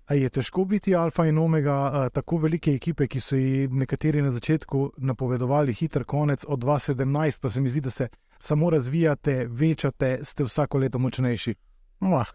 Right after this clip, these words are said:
Speaker 2: k-, to je pač izziv, ne, ki ga,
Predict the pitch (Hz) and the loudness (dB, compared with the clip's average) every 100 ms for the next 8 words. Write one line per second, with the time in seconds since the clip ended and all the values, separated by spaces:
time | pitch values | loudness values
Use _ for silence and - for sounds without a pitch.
0 | - 143 135 120 - _ _ _ _ - | -2 0 2 -2 -6 _ _ _ _ 0
1 | 147 139 127 123 - _ - 127 135 117 | 2 4 2 0 -4 _ -6 -2 -2 0
2 | 156 120 123 123 - _ _ _ _ - | 0 2 0 -4 -8 _ _ _ _ -8
3 | 123 113 123 | -4 0 0